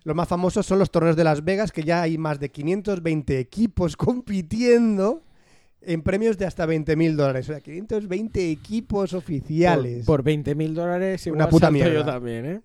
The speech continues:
Speaker 1: Una puta mierda, pero bueno. ¿Quieres montar uno en España? Pues tendrías que irte a Sky Zone. Te digo yo cómo hacerlo. Únicamente necesitas tener una liquidez,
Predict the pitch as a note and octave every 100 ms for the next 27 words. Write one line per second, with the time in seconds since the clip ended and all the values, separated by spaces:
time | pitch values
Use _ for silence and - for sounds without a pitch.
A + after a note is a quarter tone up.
0 | - D#3 D3+ D#3+ C3+ A#2+ A#2+ C#3 D3+ C#3
1 | B2 _ _ _ _ _ _ _ - D4
2 | D4+ C#4 B3+ C#4+ C4+ A3 B2+ - - C#4+
3 | A#3+ D#3 C3+ B2+ B2+ B2+ C#3 - D#3+ F#3
4 | F3+ A#3 E3 D3+ - F#3 E3+ G3+ F#3 D3+
5 | F3+ C4+ B3+ F#3+ F3 D3+ G#3 G3 E3 A3
6 | A3+ A3 G3+ F#3+ D#3+ A3+ F#3 D#3+ F3 G3
7 | G#3 F3+ E3+ E3+ E3+ F#3+ E3+